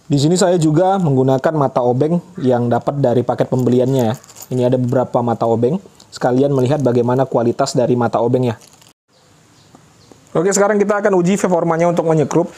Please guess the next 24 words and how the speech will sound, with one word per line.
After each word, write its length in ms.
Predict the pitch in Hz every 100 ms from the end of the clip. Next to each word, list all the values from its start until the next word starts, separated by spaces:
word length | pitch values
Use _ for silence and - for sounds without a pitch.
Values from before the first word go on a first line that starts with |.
| -
Tadi 240 | 147 165
kan 160 | 175 190
rencananya 400 | 185 180 165 180
saya 240 | 185 175
akan 240 | 175 175 160
menggunakan 420 | 151 151 143 - 160
bit 160 | 147 156 - - - - -
obeng 240 | 143 147
bawaannya 460 | 135 135 131 143 135
ya, 140 | 123 120
yang 640 | - 143 123 120 123 127 123
kita 240 | 185 143
dapatkan 320 | 127 135 -
dari 400 | 131 123 127 127 - - - -
paket 240 | 147 160
pembelian. 480 | 151 143 139 147 131
Tapi 240 | 131 202
ternyata 320 | 175 160 151
ini 160 | 180 180
kan 160 | 202 190
cuman 240 | 175 156
P 80 | 151
H 240 | 156 139
satu. 240 | 120 -